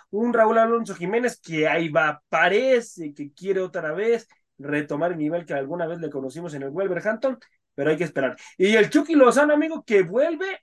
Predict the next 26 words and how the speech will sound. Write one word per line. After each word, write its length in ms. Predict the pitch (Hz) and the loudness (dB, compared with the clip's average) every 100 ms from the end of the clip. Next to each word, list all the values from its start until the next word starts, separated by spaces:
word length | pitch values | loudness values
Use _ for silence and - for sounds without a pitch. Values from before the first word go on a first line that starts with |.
| _ | _
a 160 | 151 | -2
mí 100 | 170 | -2
me 180 | 277 269 | -2 -6
parece 380 | 185 190 240 247 | -4 -2 -4 -6
que 120 | 196 | -6
va 80 | 208 | -4
a 20 | |
ser 140 | 226 233 | -4 -8
ese 100 | 226 | -6
futbolista 640 | 180 175 190 185 269 269 - _ _ _ | -6 -4 -6 -6 -4 -4 -8 _ _ _
que 220 | 170 160 | -2 0
va 240 | 160 233 240 | 2 4 2
a 20 | |
volver 300 | 202 180 233 | 0 0 -2
a 40 | |
retomar 420 | 196 151 156 190 | -2 -6 -6 -4
el 60 | 208 | -4
nivel, 240 | 147 170 | -2 -2
amigo, 300 | 151 135 147 | -2 -4 -6
¿eh? 80 | 226 - _ | -8 -10 _
Vuelve 460 | 156 143 240 294 285 | -10 2 4 4 2
a 80 | 247 | 0
un, 380 | 247 269 262 220 | 0 -4 -6 -6
a 140 | 156 | -4
un 160 | 196 240 | -2 -2
equipo 640 | 214 247 277 294 302 | -4 -6 -6 -6 -6